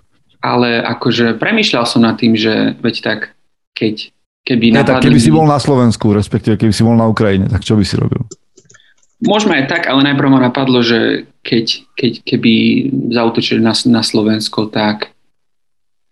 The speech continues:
Speaker 1: ja by som šiel do armády, lebo ja som a-, občan a mne by to nedalo, že neísť.
Speaker 2: OK.
Speaker 1: Ja by som išiel, ale neviem,
Speaker 2: A
Speaker 1: ako
Speaker 2: že,
Speaker 1: by som
Speaker 2: že
Speaker 1: to manželke
Speaker 2: teda s-, svojej manželke a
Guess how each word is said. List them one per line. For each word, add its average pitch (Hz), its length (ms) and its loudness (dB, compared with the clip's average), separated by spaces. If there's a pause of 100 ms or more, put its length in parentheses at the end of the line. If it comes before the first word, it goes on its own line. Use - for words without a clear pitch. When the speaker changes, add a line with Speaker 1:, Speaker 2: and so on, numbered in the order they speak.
(540)
Speaker 1:
ja 120 140 0
by 110 140 -2
som 110 160 0
šiel 107 480 0
do 135 180 0
armády, - 760 -2
lebo 107 240 -2
ja 107 100 0
som 107 220 -2 (340)
a-, - 300 -8
občan 139 480 -4 (240)
a - 60 -6
mne 110 180 2
by 107 100 2
to 107 140 -2
nedalo, 131 400 0
že - 160 -4
neísť. - 640 -4 (480)
Speaker 2:
OK. 127 320 0 (1040)
Speaker 1:
Ja 104 100 -2
by 107 160 -2
som 110 320 0
išiel, - 600 -4
ale 110 200 -2
neviem, 117 220 2
Speaker 2:
A 113 80 2
Speaker 1:
ako - 0 -
Speaker 2:
že, 123 80 2
Speaker 1:
by 113 80 0
som 110 80 -8
Speaker 2:
že 113 80 0
Speaker 1:
to 123 100 2
manželke 127 480 2
Speaker 2:
teda 127 220 4
s-, 127 240 -4
svojej 127 420 2
manželke 120 600 2
a - 180 0